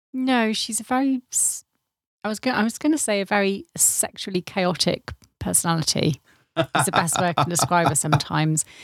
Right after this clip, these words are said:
Speaker 1: She, <sighs> she has this uncanny ability to just find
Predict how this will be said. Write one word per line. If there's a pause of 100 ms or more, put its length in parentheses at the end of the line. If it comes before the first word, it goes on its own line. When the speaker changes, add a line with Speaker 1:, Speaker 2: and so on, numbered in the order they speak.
(200)
Speaker 1:
She, (760)
<sighs>
she
has
this (800)
uncanny
ability
to
just (800)
find